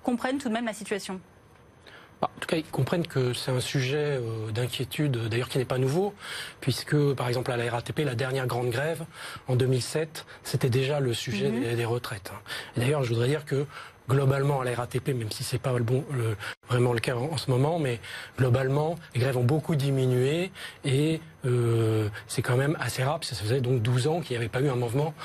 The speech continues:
Speaker 2: euh, de, de cette ampleur-là. Bon, néanmoins, euh, après, euh, ce que constatent les usagers, qu'ils soient pour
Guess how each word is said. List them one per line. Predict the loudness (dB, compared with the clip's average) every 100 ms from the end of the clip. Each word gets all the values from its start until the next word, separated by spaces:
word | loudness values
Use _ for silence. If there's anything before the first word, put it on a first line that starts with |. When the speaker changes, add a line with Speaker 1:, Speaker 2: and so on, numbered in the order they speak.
| -12 -4 0
Speaker 2:
euh, | 2 4 4 4
de, | 4 2
de | 2 0
cette | 0 -2
ampleur-là. | -2 -2 -2 -2 -8 -10 -10 -2 0
Bon, | 0 4
néanmoins, | 4 6 4 4 2 -2 -6 -16 -4
euh, | 0 0 0
après, | -2 0 0 0 -2 -4
euh, | -2 -2 -2 -2 -2 -4 -6 -8 -10 -8 -2 -2
ce | -2 -2
que | 2
constatent | 4 4 2 0
les | 0 0
usagers, | 0 0 -2
qu'ils | -2 -4
soient | -4 0
pour | 4 4 2